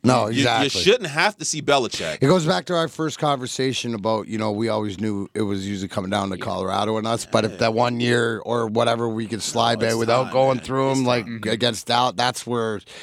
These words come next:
Speaker 1: you have to take advantage.
Speaker 3: Yeah. And,
Speaker 2: Um,
Speaker 3: and if Tennessee can pull off the upset over New England, y-, y-, A, you don't face them, period, but B, you face, uh, a Houston or Buffalo team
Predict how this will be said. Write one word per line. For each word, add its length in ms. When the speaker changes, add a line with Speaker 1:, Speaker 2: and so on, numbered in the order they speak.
Speaker 1:
you 180
have 300
to 80
take 320
advantage. 520
Speaker 3:
Yeah. 200
And, 180
Speaker 2:
Um, 180
Speaker 3:
and 180
if 120
Tennessee 440
can 180
pull 260
off 160
the 140
upset 320
over 300
New 220
England, 600
y-, 280
y-, 180
A, 140
you 180
don't 240
face 300
them, 160
period, 520
but 180
B, 360
you 140
face, 420
uh, 340
a 120
Houston 520
or 160
Buffalo 600
team 500